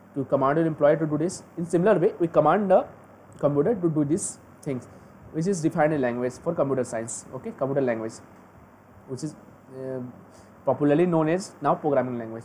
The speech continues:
Okay, so, um, programming language dated back earlier, you know, you in, in, in your school day you might have, you know, read about, um, this, uh,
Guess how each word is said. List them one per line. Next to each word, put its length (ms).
Okay, 180
so, 800
um, 460
programming 320
language 240
dated 360
back 200
earlier, 400
you 60
know, 320
you 220
in, 200
in, 240
in 120
your 180
school 280
day 160
you 100
might 260
have, 180
you 80
know, 160
read 260
about, 380
um, 1300
this, 320
uh, 340